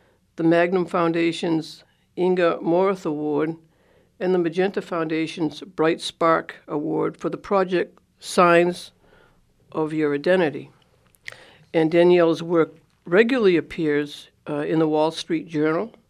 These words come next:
Mashable, National Geographic, and C N N, among others. Her photos have been exhibited internationally,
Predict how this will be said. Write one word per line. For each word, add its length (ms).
Mashable, 720
National 420
Geographic, 800
and 160
C 360
N 140
N, 420
among 340
others. 540
Her 80
photos 440
have 140
been 140
exhibited 680
internationally, 840